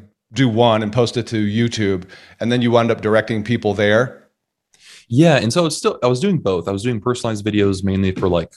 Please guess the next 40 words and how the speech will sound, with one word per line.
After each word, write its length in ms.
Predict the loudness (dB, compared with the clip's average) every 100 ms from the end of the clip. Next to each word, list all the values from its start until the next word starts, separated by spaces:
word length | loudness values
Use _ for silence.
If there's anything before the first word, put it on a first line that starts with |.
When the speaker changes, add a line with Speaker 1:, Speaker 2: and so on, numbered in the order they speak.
| _
Speaker 2:
quotes. 680 | 0 4 4 2 -4 -6 -8 -8
You 80 | -6
know, 120 | -2
I've, 220 | -2 -2 -4
I 80 | -2
found 160 | 0
with, 80 | 0
like, 180 | -2 -2
doing 220 | -2 -2
personalized 520 | 0 -2 -2 -2 -2
video, 300 | -2 -2 -2 -2
I 60 |
think 140 | -4 -4
it's 100 | -4
a 40 |
great 200 | 0 0
way 80 | 0
to 60 | -2
start 380 | 0 0 0
because, 420 | -4 -2 -2 -2 -6
Speaker 1:
Mm-hmm. 360 | -12 -14 -14 -4
Speaker 2:
uh, 340 | 0 2 2 0 -2
people 240 | 0 2
will 60 | 2
shop 320 | 2 0 0
your 100 | -2
loan, 460 | -2 0 -2 -4 -6 -16 -20 _ _ -2
as 140 | 0 4
they 100 | 4
always 240 | 4 2
do, 300 | -2 -4 -6 -6
but 320 | 2 4 4
Speaker 1:
Mm-hmm. 200 | 0 -10 -14 _ _ -12
Speaker 2:
they 180 | 0 4
would, 280 | 4 4 0 _ _ _ -20 -6
after 220 | -4 -2
I 40 | 0
started 240 | 0 0
using 280 | 0 2 2
video, 480 | 2 2 2 0